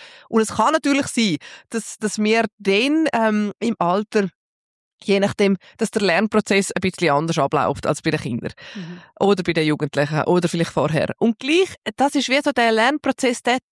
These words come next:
Speaker 1: der, da habe ich auch ein absolutes Ja, der darf anders ablaufen. Das darf mehr Zeit in Anspruch nehmen. Das darf auch mehr, je nachdem mal schwieriger sein und mal mit mehr zum Beißen brauchen. Das ist völlig normal,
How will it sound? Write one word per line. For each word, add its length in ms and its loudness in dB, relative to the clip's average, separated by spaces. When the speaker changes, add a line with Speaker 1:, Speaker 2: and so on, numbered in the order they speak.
Speaker 1:
der, 180 0
da 160 0
habe 160 0
ich 80 0
auch 100 2
ein 80 -2
absolutes 480 -2
Ja, 220 -2
der 140 0
darf 380 0
anders 340 0
ablaufen. 600 0
Das 280 -2
darf 340 0
mehr 260 2
Zeit 420 -2
in 140 2
Anspruch 400 0
nehmen. 180 2
Das 220 -6
darf 360 0
auch 200 0
mehr, 360 0
je 160 -2
nachdem 220 0
mal 120 0
schwieriger 360 0
sein 260 2
und 120 -2
mal 180 0
mit 200 -6
mehr 300 0
zum 160 0
Beißen 300 0
brauchen. 340 0
Das 100 -2
ist 60 -6
völlig 280 0
normal, 640 2